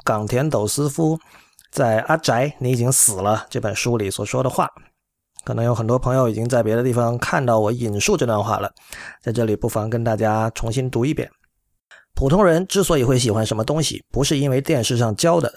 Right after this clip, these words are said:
就是因为别人教的。简单的说，就是被电视或杂志上“现在正在流行这个哦”之类的宣传牵着鼻子走。这简直就和小女生每逢新学期开始就在烦恼该加入哪个社团、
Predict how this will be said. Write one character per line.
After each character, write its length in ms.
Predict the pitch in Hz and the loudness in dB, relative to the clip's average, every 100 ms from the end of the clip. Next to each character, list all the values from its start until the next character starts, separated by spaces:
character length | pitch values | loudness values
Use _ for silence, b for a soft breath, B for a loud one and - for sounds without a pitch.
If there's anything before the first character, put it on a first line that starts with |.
| - | -6
就 140 | 110 | -4
是 100 | 110 | -2
因 80 | 104 | -2
为 140 | 110 | -2
别 160 | - 101 | 0 2
人 160 | 139 131 | 2 2
教 180 | 98 | -2
的。 80 | 101 - _ _ _ - _ | -4 -10 _ _ _ -20 _
简 160 | 123 117 | -2 2
单 140 | 160 | 4
的 60 | 147 | 4
说， 300 | 160 156 _ b b | 4 2 _ b b
就 120 | - | -2
是 100 | 127 | 0
被 180 | 135 123 | 2 0
电 280 | 120 190 135 | 2 2 2
视 260 | - 151 - | 2 0 -4
或 200 | - 117 | -2 -2
杂 200 | - 104 | 0 0
志 160 | 131 | 0
上 240 | 117 117 101 b - | 2 0 -2 b -6
“现 280 | - 202 | 0 2
在 180 | 170 175 | 4 2
正 220 | 165 175 | 2 0
在 160 | 165 156 | 2 4
流 160 | 139 156 | 4 2
行 180 | 151 | 2
这 160 | 156 185 | 2 2
个 120 | 151 | 4
哦” 240 | 143 139 143 | 4 4 2
之 100 | 135 | 0
类 140 | 120 | 0
的 100 | 107 | 0
宣 240 | 104 143 151 | 0 0 0
传 240 | 107 123 | -2 -2
牵 240 | - 165 | 0 0
着 80 | 156 | 0
鼻 160 | 120 117 | 0 -2
子 140 | 147 | -4
走。 180 | 117 104 - _ _ _ _ B B B | -4 -6 -10 _ _ _ _ B B B
这 120 | 208 | 0
简 160 | 175 143 | 2 4
直 80 | 185 | 4
就 100 | 180 | 4
和 80 | |
小 220 | 185 156 180 | 4 4 4
女 120 | 131 | 2
生 220 | 143 175 | 2 2
每 100 | 131 | 2
逢 160 | 127 143 | 2 0
新 220 | - 175 | 2 2
学 100 | 143 | 2
期 160 | 147 | 2
开 140 | 143 147 | 2 2
始 100 | 110 | 2
就 120 | 120 | 2
在 100 | 127 | 2
烦 240 | - 117 | 2 0
恼 160 | 131 98 | 2 2
该 100 | 120 | 2
加 160 | 123 131 | 2 2
入 100 | 123 | 2
哪 140 | 98 | 2
个 80 | 101 | 0
社 220 | - 120 | 2 2
团、 280 | - 107 | 2 0